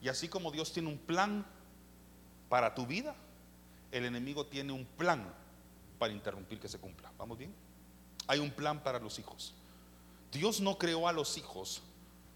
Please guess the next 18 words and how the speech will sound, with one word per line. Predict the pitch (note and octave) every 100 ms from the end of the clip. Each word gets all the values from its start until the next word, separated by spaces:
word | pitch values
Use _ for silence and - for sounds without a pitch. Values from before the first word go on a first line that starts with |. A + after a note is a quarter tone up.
| -
in-, | - F3 C#3 B2 - - -
sin | - G3 F3
intención. | D3+ C#3 B2+ A#2 D#3+ B2+ - - - - - -
Lo | A2 C3+
hizo | D#3+ -
intencionalmente. | D#3+ C#3+ C#3 A#2+ A#2 B2 B2 G2+ E2+ -
Sabía | - A#2+ A#2 D#3 D3
que | C3
había | A#2 C3+
un | B2+
plan | A2+ C3+ C#3 C3
para | A#2 G2+ F#2+
ti | C3
como | G#2+ G#2
hijo | G#2 A2
de | F2+
Dios | F#2+ F#2+
ahora. | - - -